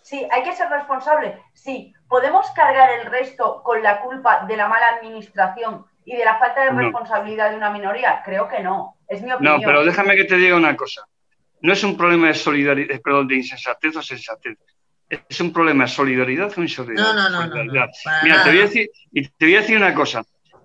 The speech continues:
Speaker 2: He leído un, un informe el otro día. Mira, la mayor parte de las consultas psicológicas que ha habido en este, en estos meses ha sido entre menores de cuarenta años.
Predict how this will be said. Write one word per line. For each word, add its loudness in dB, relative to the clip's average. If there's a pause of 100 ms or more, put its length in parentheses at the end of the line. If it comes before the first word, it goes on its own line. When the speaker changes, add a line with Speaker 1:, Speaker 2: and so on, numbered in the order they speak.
(140)
Speaker 2:
He 2
leído 4
un, 0
un 0
informe 0
el 0
otro -4
día. -10 (640)
Mira, 2 (240)
la 0
mayor 2
parte 0
de 4
las 0
consultas -4
psicológicas -6
que -8
ha 0
habido -2
en -6
este, -6
en -6
estos -8
meses -10 (720)
ha -2
sido 0
entre 0
menores 0
de -2
cuarenta 0
años. -14